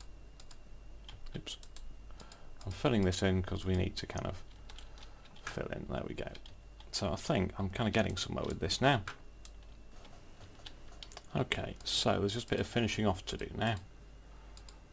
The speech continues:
which is basically doing stuff like this, sort of filling in, making the walls flat. Um,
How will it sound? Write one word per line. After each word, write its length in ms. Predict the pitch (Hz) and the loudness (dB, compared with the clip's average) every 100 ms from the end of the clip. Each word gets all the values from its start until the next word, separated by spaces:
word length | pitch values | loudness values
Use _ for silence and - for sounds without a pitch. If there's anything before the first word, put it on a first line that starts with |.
| - | -12
which 200 | 151 - | -10 -8
is 100 | - | -2
basically 400 | - 87 - - | 0 0 -2 -2
doing 260 | - - | 0 0
stuff 360 | 90 - - - | 0 0 -2 0
like 400 | 50 50 - - - - - - - - - - - - - - - - - - 90 87 | 0 2 0 -8 -12 -14 -16 -16 -16 -16 -18 -18 -18 -18 -16 -16 -16 -14 -10 -4 -4 2
this, 500 | 95 90 - - - - | 4 4 2 -2 -2 -4
sort 220 | - 85 | -4 -2
of 100 | 90 | -2
filling 440 | - - 90 90 | 0 4 6 6
in, 260 | 87 87 85 - - - - - - - - - - - - - - - | 6 4 2 -2 -14 -16 -16 -14 -14 -14 -16 -18 -18 -16 -14 -14 -6 2
making 360 | 95 92 95 | 2 6 6
the 80 | 92 | 6
walls 320 | 92 92 87 | 8 8 6
flat. 640 | - - 127 117 - - - - - - 95 | 2 6 8 8 4 -4 -6 -10 -14 -6 -2
Um, 500 | 87 87 87 87 | 2 2 2 0